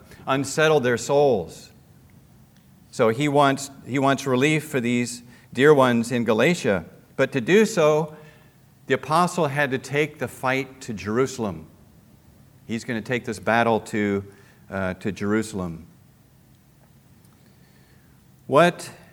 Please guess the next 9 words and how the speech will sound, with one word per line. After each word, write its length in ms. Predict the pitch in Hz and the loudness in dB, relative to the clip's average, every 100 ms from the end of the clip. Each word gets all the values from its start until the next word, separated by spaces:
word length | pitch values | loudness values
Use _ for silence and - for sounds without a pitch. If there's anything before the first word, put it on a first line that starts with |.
| _ - | _ -4
apprehensions 880 | 147 156 143 139 190 190 147 131 131 | -2 0 -2 0 0 0 -2 -2 -2
or 100 | 123 | -2
fears 560 | 127 175 165 143 - | 0 2 2 0 -4
could 280 | - 156 139 | -6 -4 -4
have 340 | 135 127 123 | -2 0 0
entered 480 | 127 147 147 139 120 | -2 -2 0 0 0
the 180 | 113 117 | 0 -2
apostle's 520 | 113 127 123 131 117 | 0 0 0 -2 -6
heart? 440 | - 143 117 - | -2 0 0 -2